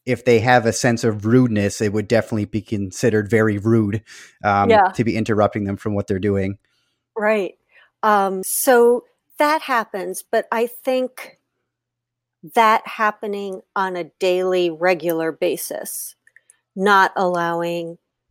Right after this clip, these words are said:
Speaker 2: a dog to express its sniffiness, um, in its life, I think we're doing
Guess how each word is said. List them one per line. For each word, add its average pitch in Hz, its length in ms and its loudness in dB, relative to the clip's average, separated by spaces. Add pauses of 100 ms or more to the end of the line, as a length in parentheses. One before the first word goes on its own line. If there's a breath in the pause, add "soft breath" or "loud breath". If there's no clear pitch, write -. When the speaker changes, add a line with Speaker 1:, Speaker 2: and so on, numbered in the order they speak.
(160)
Speaker 2:
a 185 140 4
dog 165 540 2 (140)
to 180 420 -2
express 180 600 -4 (100)
its 175 220 -4
sniffiness, 180 1000 -2 (460 soft breath)
um, 175 520 0 (360)
in 208 120 2
its - 300 -4
life, 185 400 2 (120)
I 196 120 2
think 190 400 -2
we're 190 180 2
doing 170 500 -4